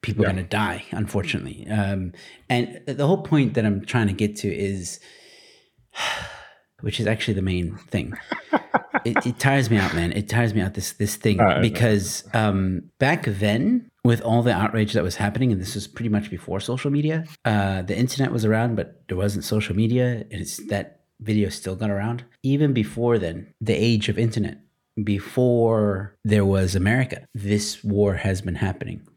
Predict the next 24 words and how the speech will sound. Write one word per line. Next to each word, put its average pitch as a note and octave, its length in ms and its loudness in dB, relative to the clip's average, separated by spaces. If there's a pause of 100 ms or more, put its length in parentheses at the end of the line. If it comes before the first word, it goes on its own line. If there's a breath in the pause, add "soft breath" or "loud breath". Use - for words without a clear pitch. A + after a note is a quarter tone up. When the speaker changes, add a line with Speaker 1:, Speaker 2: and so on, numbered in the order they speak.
(280)
Speaker 1:
From G2 220 0
the F#2 60 -4
Speaker 2:
Yeah. - 100 -12
Speaker 1:
Crusades, C3 920 2
Ottoman F2 380 -6
Empire, A#2+ 800 2 (680 loud breath)
it, A2+ 240 2
it G#2+ 120 0
goes G2+ 280 2 (160)
way G2+ 600 0
back. - 480 -8 (240 loud breath)
Before G#3+ 440 4
it D#3+ 140 0
was A2 160 0
even C#3 300 2
called A2 340 -2
Palestine, C3+ 640 0 (220 loud breath)
before C#3 340 0
it - 40 2
was A2 180 -4
even A#2 220 -4
called A2 240 -6
Is-, F2+ 200 -6 (120)
Israel, G#2 460 0